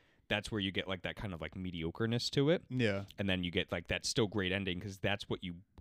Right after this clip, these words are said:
Speaker 1: originally led
Speaker 2: That
Speaker 1: on.
Speaker 2: was the idea.
Speaker 1: That was where it was all gonna culminate.
Speaker 2: Yeah.
Speaker 1: So yes, I, I think that is, like, at least in my idea, that's where, like, that idea of it comes from.
Speaker 2: Yeah. Um, so why don't you start off with,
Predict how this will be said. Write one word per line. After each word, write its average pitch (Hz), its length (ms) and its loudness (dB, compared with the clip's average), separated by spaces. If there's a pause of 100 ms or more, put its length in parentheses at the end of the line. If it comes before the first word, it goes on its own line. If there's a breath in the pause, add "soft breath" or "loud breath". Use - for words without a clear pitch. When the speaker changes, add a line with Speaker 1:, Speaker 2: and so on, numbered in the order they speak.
(100)
Speaker 1:
originally 95 440 0
led 92 300 0
Speaker 2:
That 110 140 0
Speaker 1:
on. 113 80 -2
Speaker 2:
was 123 240 6
the 117 180 2
idea. 98 560 -4 (220)
Speaker 1:
That 131 220 6
was 135 160 8
where 117 180 8
it 110 40 8
was 104 140 2
all 101 160 6
gonna 92 160 -4
culminate. 107 480 6
Speaker 2:
Yeah. 107 320 4 (160)
Speaker 1:
So - 140 0
yes, 107 440 2 (180)
I, 107 140 6
I 117 140 6
think 135 200 4
that 117 160 8
is, 107 160 2
like, 101 200 0 (260)
at 120 140 4
least 160 220 4
in 123 100 2
my 110 260 6
idea, 90 280 6
that's 92 200 0
where, 92 220 2
like, 87 180 -2
that 90 280 -2
idea 82 460 0
of 85 120 -4
it - 100 -6
comes 95 260 -6
from. 151 320 2
Speaker 2:
Yeah. 110 300 2 (540 soft breath)
Um, 120 500 6
so 123 140 4
why 147 60 8
don't 190 60 4
you 196 60 2
start 185 220 8
off 180 280 6
with, 127 320 6